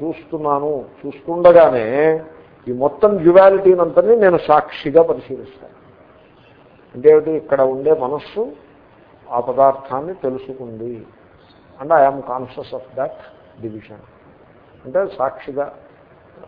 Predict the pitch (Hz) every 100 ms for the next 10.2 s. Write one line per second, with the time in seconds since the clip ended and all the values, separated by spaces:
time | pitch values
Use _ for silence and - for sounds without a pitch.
0 | 123 127 117 135 170 - - 240 - -
1 | _ _ _ - 139 - 151 139 143 143
2 | 175 220 - - - - _ - 127 123
3 | 127 156 165 170 170 147 151 - 147 139
4 | 131 127 160 156 113 - - _ _ _
5 | - 123 143 147 143 135 139 - 117 120
6 | 123 127 196 190 175 170 175 165 147 143
7 | 170 240 254 - _ _ _ - 127 156
8 | 165 123 123 - - 120 147 170 135 139
9 | - - - - 170 208 127 107 101 -
10 | 127 -